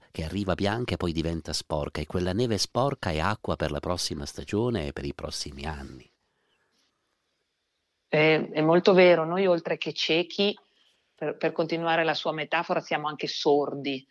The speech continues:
Speaker 2: al sussurro del mondo, no? Oltre che ciechi nei confronti del mondo vegetale, abbiamo questo,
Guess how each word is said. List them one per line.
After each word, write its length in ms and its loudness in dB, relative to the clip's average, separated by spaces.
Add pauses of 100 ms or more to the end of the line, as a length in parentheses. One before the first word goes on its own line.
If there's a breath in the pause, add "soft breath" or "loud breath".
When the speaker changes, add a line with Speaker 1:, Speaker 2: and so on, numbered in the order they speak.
(160)
Speaker 2:
al 120 -2
sussurro 540 0
del 220 0
mondo, 360 -6
no? 120 -2
Oltre 280 0
che 160 -4
ciechi 580 4
nei 140 -4
confronti 540 -4
del 160 -2
mondo 280 0
vegetale, 720 0
abbiamo 400 -6
questo, 640 -6